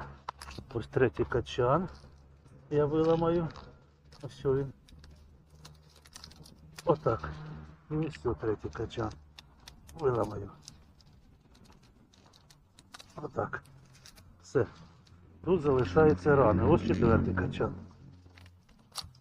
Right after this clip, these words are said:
Залишаються рани. Ці рани може попадати отой гриб чорний,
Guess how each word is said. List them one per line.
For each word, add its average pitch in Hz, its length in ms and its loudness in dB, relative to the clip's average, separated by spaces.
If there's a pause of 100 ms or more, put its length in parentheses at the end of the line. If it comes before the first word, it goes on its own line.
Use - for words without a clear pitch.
(160)
Залишаються 143 640 2
рани. 101 280 2 (960)
Ці 147 200 2
рани 175 300 10
може 131 240 4
попадати 139 580 8 (840)
отой 135 340 8
гриб 139 320 10
чорний, 113 460 6